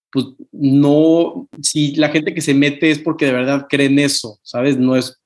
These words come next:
porque están buscando el poder, sino porque ahorita en estos momentos es, eh, hay, hay como partidos más atractivos, ¿no?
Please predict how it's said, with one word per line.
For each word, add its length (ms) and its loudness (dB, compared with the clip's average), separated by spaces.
porque 260 -2
están 240 -2
buscando 400 0
el 80 -2
poder, 400 0
sino 540 -6
porque 240 0
ahorita 260 0
en 80 2
estos 220 -2
momentos 840 -2
es, 540 -6
eh, 220 -16
hay, 240 -2
hay 320 2
como 240 -2
partidos 420 0
más 240 2
atractivos, 840 -4
¿no? 360 -10